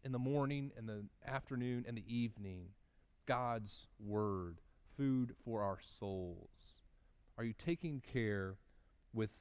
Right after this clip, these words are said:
the truth? Jesus says, "Take care then how you hear. Be careful how you hear. The one who has, who hears rightly and applies the word, receives more.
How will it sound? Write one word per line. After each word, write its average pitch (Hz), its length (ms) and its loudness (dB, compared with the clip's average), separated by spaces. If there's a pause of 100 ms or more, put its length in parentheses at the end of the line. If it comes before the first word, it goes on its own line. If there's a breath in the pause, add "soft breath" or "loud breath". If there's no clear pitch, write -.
(140)
the 107 80 -4
truth? 110 460 2 (960)
Jesus 123 300 0
says, 117 380 4 (180)
"Take - 300 -2
care 151 240 6
then 143 180 0
how 127 200 2
you 120 200 0 (200)
hear. 135 320 6
Be 117 180 -6 (160)
careful 160 440 2
how 139 80 2
you 117 300 2
hear. 147 360 4 (320 soft breath)
The 135 60 0
one 160 520 4
who 123 180 2
has, 151 420 4
who 120 100 -4
hears 123 300 2
rightly 147 540 6 (180 loud breath)
and 120 80 -4
applies 151 540 8
the 147 100 0
word, 131 460 4 (500 soft breath)
receives 160 540 2
more. 113 460 0